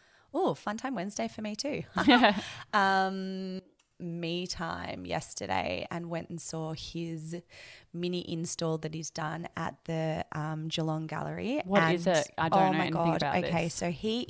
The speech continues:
Speaker 1: is a world-renowned street artist.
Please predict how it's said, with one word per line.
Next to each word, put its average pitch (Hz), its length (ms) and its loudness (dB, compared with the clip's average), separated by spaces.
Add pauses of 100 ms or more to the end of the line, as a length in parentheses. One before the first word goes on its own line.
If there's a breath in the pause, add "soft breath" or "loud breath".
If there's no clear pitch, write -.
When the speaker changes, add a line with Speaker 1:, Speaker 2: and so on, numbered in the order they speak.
(120)
Speaker 1:
is 202 180 -2 (140)
a 175 460 -4 (880 loud breath)
world-renowned 190 1040 4
street - 320 0
artist. - 640 0